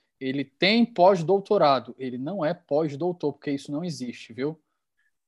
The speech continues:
Só pro pessoal que tá ouvindo a gente lembrar, porque a gente vê umas barbaridades de gente se intitulando pós-doutor, que é feio pra caramba.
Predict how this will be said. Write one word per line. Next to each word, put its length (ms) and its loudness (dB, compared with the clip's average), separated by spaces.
Só 200 4
pro 160 0
pessoal 340 4
que 80 -4
tá 120 6
ouvindo 340 2
a 80 6
gente 260 -8
lembrar, 420 2
porque 280 -6
a 80 2
gente 260 -8
vê 160 -4
umas 240 -2
barbaridades 760 2
de 140 -8
gente 320 -6
se 180 -12
intitulando 720 -4
pós-doutor, 640 0
que 120 -10
é 40 -6
feio 380 -6
pra 160 -4
caramba. 640 -10